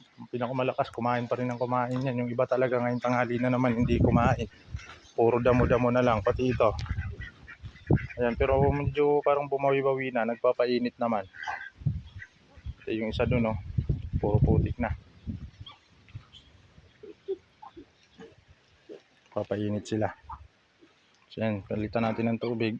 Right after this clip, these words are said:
kasi umiinom din sila dyan sa, pa, sa mga bibi yan eh. Ayan naman, malinis na. So, ayan. Hindi pa tayo nag-aalmusal. Ano? Alas dos na. Pati tanghalian.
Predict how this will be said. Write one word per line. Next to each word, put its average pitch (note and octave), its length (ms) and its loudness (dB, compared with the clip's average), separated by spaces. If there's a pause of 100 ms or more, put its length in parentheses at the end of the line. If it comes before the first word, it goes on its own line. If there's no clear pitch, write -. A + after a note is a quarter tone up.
(100)
kasi A2+ 240 -2
umiinom A#2 400 2
din A2+ 160 0
sila A#2 240 0
dyan A2 320 0
sa, A2 240 2
pa, A2+ 200 -2 (120)
sa - 80 -6
mga A#2 240 -2
bibi A2+ 360 -2
yan A2 120 -2
eh. - 80 -10 (1300)
Ayan G#2+ 160 -6
naman, A2 240 0
malinis G#2 480 -6
na. A2 160 -10 (1400)
So, A2+ 160 2 (240)
ayan. B2 240 2
Hindi A2 240 -10
pa A#2 80 -2
tayo A#2 240 0
nag-aalmusal. A#2+ 720 -4
Ano? A2+ 240 -8
Alas B2+ 240 -10
dos B2 320 -10
na. D3 160 -2 (160)
Pati A#2+ 240 -4
tanghalian. C3 560 -2